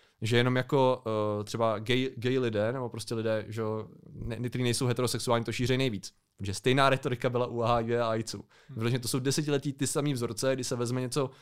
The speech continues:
Speaker 1: čemu lidi moc nerozumí. Virus, aha, ten se šíří potenciálně pohlavně, takže za to určitě můžou homosexuálé prásk. A jede to. Takže v podstatě já bych strašně rád jako vzal nějakou super novou konspirační teorii,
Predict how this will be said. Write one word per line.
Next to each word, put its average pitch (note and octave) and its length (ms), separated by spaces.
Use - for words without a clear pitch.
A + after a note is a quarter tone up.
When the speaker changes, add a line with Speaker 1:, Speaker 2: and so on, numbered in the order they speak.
Speaker 1:
čemu B2+ 180
lidi B2+ 120
moc C#3 200
nerozumí. A#2+ 560
Virus, D3+ 600
aha, B2+ 340
ten C3+ 140
se C#3 120
šíří C3 240
potenciálně B2 480
pohlavně, B2+ 440
takže A2+ 200
za A2 160
to A2 140
určitě G#2+ 200
můžou G#2+ 180
homosexuálé G#2 600
prásk. F#2 300
A G2+ 80
jede F#2+ 120
to. F#2 240
Takže A2 200
v A2+ 40
podstatě C#3+ 320
já C#3 120
bych C#3 100
strašně C3 260
rád C#3 80
jako C#3 160
vzal C3 180
nějakou C3+ 260
super C3+ 280
novou C3+ 180
konspirační C3+ 480
teorii, A#2 400